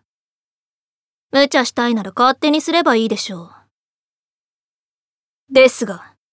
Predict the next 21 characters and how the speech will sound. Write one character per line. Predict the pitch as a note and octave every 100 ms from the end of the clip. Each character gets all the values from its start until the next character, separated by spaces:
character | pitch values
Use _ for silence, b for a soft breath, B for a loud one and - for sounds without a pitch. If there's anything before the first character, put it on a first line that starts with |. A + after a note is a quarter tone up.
| _ _ _ _
そ | - - C4+ G#3
の | A3
無 | A3 G#3+
責 | G3+ C#4 C4
任 | A3+ F3+
な | E3+
行 | - G#3+ G#3+
動 | G#3+ A3
で、 | A3 F#3 - _ _ _ _ -
仲 | B3+ B3+ D4+
間 | D4 D4
た | D4+
ち | -
に | G3+
被 | F3 - D4
害 | C4 C4+ A#3+
が | F3+
出 | - G#3+ A3
る |
な | G#3+ G3
ら、 | - - _